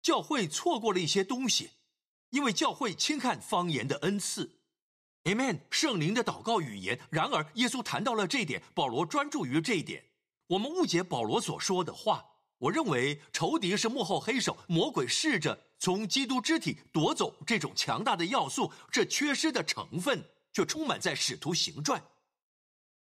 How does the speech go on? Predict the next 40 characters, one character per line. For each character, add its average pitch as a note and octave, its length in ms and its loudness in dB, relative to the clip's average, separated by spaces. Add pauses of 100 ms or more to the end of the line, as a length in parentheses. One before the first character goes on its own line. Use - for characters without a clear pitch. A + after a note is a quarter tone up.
(200)
朋 B2+ 140 -2
友， B2+ 240 0 (540)
如 C4+ 160 2
果 D#3+ 240 2
你 C#3+ 100 0
从 D#3 220 -2
未 B3 160 2
受 E3+ 240 2
圣 A#3+ 260 0
灵 D#3+ 220 0
里 B2+ 100 -2
的 G3+ 140 0
洗， - 300 0 (120)
在 E3 260 0
过 A3 200 0
去 G3+ 120 0
几 A2+ 220 -2
年， F#2 340 -6 (180)
你 C3+ 100 -2
们 A2 120 -2
当 F#3 220 0
中 F#3+ 320 0 (260)
很 E3 140 2
多 C4 140 2
人 E3 200 2
加 F#3 220 0
入 F#3 140 -2
教 E3 220 0
会， G#3+ 300 0 (440)
但 E3+ 220 0
还 - 200 -4
没 A3 180 2
受 G3 280 0
圣 F#3 360 0
灵 C3 160 0
的 C4+ 120 0
洗， G2 460 -2 (180)
你 B2+ 160 -2
需 C#4 320 0
要。 - 300 -2